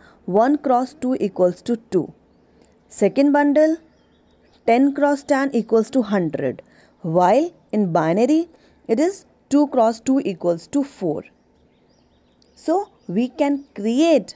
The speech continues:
binary number using a combination of off and on bits. Add the value of on bits to get the number. For example, in this table,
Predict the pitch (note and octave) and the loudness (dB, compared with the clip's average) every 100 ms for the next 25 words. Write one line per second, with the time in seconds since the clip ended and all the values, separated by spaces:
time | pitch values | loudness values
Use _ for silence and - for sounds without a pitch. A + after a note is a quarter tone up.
0 | - F#3 F#3 F#3+ G3+ C4 A#3+ F3 E3+ F3 | -4 -2 0 -2 -2 0 0 -2 -2 2
1 | F#3 E3 F3+ F3 G#3 A#3+ C4+ - F#3+ E3 | 2 0 -4 -4 -2 -2 -4 -4 -4 -4
2 | E3 G3 A#3+ C#4 - D4+ D4+ F3 E3 F3+ | -2 -2 0 -2 -2 -2 -2 -4 -4 -4
3 | _ _ _ _ _ _ _ _ _ _ | _ _ _ _ _ _ _ _ _ _
4 | _ - G3 C4 F4 - _ F3 F#3 A3 | _ -2 2 2 -2 -10 _ -2 0 0
5 | A#3 - E3+ E3+ F3 E3 - - _ - | -4 -4 -2 -2 -6 -8 -10 -10 _ -20
6 | - _ _ _ _ _ _ _ _ - | -20 _ _ _ _ _ _ _ _ -4
7 | G3+ A#3 C#4 D#4 D4+ D4 D#4 E4 D#4+ - | 2 2 4 2 2 2 2 2 0 -2
8 | C#4 D#4 F4+ A#4+ - - - - B3+ B3 | 2 2 2 -2 -6 -20 -12 -6 0 2
9 | D4+ D4+ D4 C#4+ A#4 - _ _ _ G3 | 2 2 0 0 -2 -6 _ _ _ 0
10 | G#3 A#3 C4+ C4+ C4+ D#4 E4+ - E3 F3 | 0 0 0 0 -2 -4 -6 -4 -4 -4
11 | F3 B3 G4+ - B3 F#3 C#3+ D#3 G#3+ F#4 | 0 0 0 -6 -4 -2 -2 -2 0 -2